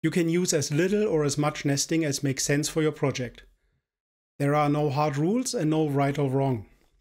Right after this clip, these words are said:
It depends on your preferences and project. If your content is nested,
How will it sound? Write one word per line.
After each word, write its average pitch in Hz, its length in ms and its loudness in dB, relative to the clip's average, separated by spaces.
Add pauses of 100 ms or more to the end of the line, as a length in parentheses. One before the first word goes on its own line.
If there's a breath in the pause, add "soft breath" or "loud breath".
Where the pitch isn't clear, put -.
(120)
It 165 100 0
depends 175 380 0
on 135 80 2
your 131 100 0
preferences 156 800 -2 (100)
and 131 240 -2
project. - 540 -6 (1000)
If 165 200 -2
your 151 100 2
content 147 460 0
is 131 160 -2
nested, 180 460 -2